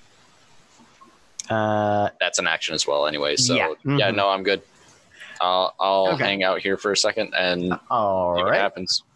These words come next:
Speaker 1: Well, what happens is, yes, she hits, and no, they don't make their save. You see a flash of light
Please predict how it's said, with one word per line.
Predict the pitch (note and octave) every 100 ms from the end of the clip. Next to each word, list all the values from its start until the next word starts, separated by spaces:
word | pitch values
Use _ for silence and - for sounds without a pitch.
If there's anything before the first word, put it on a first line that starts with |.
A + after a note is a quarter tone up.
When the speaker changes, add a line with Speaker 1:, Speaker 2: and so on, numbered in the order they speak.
| _ _ - - - - - - - -
Speaker 1:
Well, | E3 E3+
what | F3
happens | D#3 C4 D4 F3 D3 D3+ C#3
is, | B2 B2+ B2 C3 E3+ A#3 - -
yes, | A#2 A#2 C3
she | - - B2 G#2+
hits, | F#3 D4+ - - - - A#2
and | G#2 G2+ F#2+ G2 F#2+ F#2 F#2+ F#2
no, | G2 G#2+ E3
they | D#3+ D3+
don't | D3 C#3 D3+
make | C#3+ C3+
their | B2+ A2+
save. | - D#3+ F3 A#3+ C#4 E4 - - - - - C#3
You | C3+ F#3
see | E3+ - A#3 A3+ G#3+
a | G3+ E3 E3+
flash | - D#3 E3 E3+ D3+ C#3+ - F3+
of | D3 C3+
light | B2+ C3+ C3+ A#2+